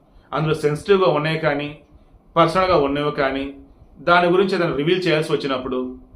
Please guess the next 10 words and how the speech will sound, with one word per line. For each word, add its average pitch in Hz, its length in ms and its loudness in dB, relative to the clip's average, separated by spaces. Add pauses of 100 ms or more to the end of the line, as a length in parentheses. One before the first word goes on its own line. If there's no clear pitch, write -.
(360)
సొసైటీకి 196 440 2
ఒక 156 120 -2
రాంగ్ 180 260 2
మెసేజ్ 165 260 -2
ఇచ్చినట్టుగా 135 400 -6
ఉన్నా, 120 340 -8 (300)
అవతల 175 320 4
హర్ట్ 151 240 -2
అయ్యేటట్టుగా 147 400 0
ఉన్నా, 123 420 -6